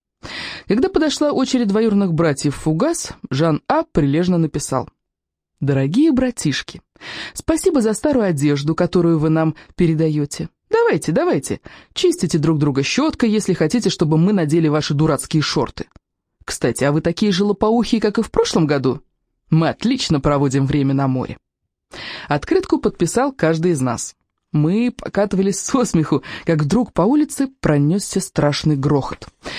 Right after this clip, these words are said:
Выбежав на балкон, мы увидели, что в окнах уже появились недоумевающие постояльцы.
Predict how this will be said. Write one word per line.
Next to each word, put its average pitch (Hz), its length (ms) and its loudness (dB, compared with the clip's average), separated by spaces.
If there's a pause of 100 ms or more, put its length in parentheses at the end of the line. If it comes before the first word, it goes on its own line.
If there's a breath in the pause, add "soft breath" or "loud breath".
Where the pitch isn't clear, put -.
(220 loud breath)
Выбежав 240 440 2
на 208 60 4
балкон, 208 360 2
мы 240 160 6
увидели, 240 320 2
что 220 240 0
в 185 140 0
окнах 254 360 0
уже 226 180 0
появились 233 600 0 (200 loud breath)
недоумевающие 175 800 2
постояльцы. 214 720 -2